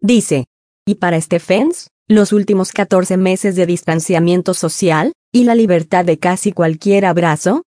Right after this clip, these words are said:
incluso de sus dos hijos mayores, han sido dichosos. Desde que las vacunas contra el coronavirus se pusieron a disposición de la población en general, ha sido evidente en parques, restaurantes y hogares de todo Estados Unidos,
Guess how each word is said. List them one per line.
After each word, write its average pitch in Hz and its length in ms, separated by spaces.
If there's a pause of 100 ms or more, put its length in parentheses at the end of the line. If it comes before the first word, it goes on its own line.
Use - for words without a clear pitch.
(120)
incluso 208 540
de 185 80
sus 180 220
dos 190 240
hijos 208 300
mayores, 185 500
han 202 160
sido 214 320
dichosos. 202 680 (540)
Desde 214 320
que 208 100
las 185 180
vacunas 190 560
contra 208 280
el 208 120
coronavirus 190 580
se 196 120
pusieron 190 520
a 175 40
disposición 165 760
de 170 80
la 156 100
población 170 640
en 196 100
general, 175 540 (180)
ha 233 140
sido 226 340
evidente 180 480
en 196 140
parques, 175 540 (180)
restaurantes 190 800
y 190 80
hogares 175 380
de 175 120
todo 185 320
Estados 185 540
Unidos, 185 560